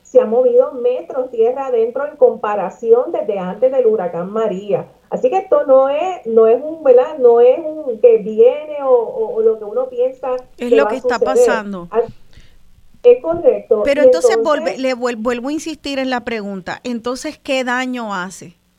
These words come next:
Speaker 2: ¿Qué daño hace
Speaker 1: Bueno.
Speaker 2: entonces ignorar esa realidad de que el mar, por el calentamiento global, porque allá los glaciares se están derritiendo, los ositos polares se están quedando nadando en aguas gélidas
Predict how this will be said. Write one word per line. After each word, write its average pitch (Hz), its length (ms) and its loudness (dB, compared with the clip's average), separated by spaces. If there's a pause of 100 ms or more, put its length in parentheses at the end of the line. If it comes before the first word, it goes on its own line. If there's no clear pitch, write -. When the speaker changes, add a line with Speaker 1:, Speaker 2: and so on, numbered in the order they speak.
(140)
Speaker 2:
¿Qué 262 200 -4
daño 262 480 -6
hace 240 280 -6
Speaker 1:
Bueno. 226 100 -8
Speaker 2:
entonces 269 380 0
ignorar 208 500 -4
esa 269 240 -10
realidad 254 560 -8 (320)
de 220 240 -10
que 220 100 -10
el 208 100 -10
mar, 226 340 -8
por 233 160 -10
el 208 100 -12
calentamiento 190 800 -10
global, 247 480 -4
porque 208 320 -10
allá 180 320 -8
los 262 320 -8
glaciares 202 600 -8
se 254 80 -10
están 233 300 -12
derritiendo, 220 920 -10 (360)
los 220 500 -6
ositos 226 540 -8
polares 254 580 -6
se 214 80 -12
están 214 240 -14
quedando 247 380 -10
nadando 233 840 -2
en 202 220 -10
aguas 214 420 -6
gélidas 233 720 -8